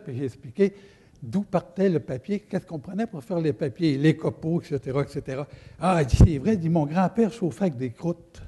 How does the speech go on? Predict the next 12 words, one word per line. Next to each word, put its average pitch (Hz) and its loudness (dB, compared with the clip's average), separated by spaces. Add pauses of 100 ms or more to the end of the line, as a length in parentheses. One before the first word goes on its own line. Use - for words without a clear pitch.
(640)
Oh. 208 -2 (760)
Ça - -2
fait 156 4
que - -14
de 135 6
là, 196 10
vous 190 6
voyez 165 8
toute 214 2
l'importance 185 0 (1040)
d'informer, 131 0 (400)
puis 151 -6